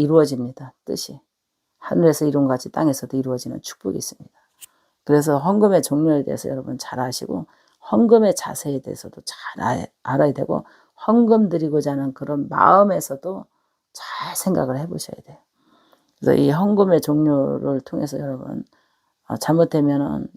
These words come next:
축복, 축복을 받는 것이 아니라 화를 당할 수도 있습니다. 그래서 여러분, 어, 하나님께 드리는 예물은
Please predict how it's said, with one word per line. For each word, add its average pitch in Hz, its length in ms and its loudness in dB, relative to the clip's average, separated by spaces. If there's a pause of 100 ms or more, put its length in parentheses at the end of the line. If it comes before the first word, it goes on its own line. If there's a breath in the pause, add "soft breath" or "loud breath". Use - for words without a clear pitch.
축복, - 760 -2
축복을 202 480 2
받는 143 360 -2
것이 139 200 -4
아니라 143 440 -8 (680)
화를 208 640 0
당할 131 240 -4
수도 - 240 -14
있습니다. - 360 -12
그래서 - 440 -10
여러분, 139 400 -4 (720 soft breath)
어, 69 60 -8
하나님께 202 720 4
드리는 151 560 0
예물은 160 560 0